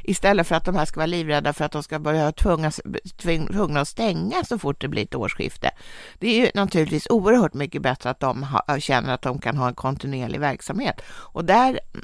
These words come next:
det är ju inget storvulet överhuvudtaget, men man kan tycka att,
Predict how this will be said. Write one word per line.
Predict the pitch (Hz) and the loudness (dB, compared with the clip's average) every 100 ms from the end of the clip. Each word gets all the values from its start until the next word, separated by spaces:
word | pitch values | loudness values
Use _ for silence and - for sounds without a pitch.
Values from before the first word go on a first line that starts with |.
| - - - _ - - - - 156 - | -14 -20 -20 _ -18 -12 -10 -4 -4 -4
det | 175 208 | 4 4
är | |
ju | 254 | 6
inget | 240 165 - | 2 0 -4
storvulet | - - 226 170 - 170 277 226 - - - - | -6 -2 0 0 0 0 0 -2 -2 -4 -4 -2
överhuvudtaget, | 165 160 185 156 - 190 170 233 - | 2 2 2 0 2 2 2 0 -4
men | - 185 180 | -2 -2 0
man | 196 | -2
kan | 196 180 | -4 -4
tycka | 202 - | -6 -6
att, | 175 | -8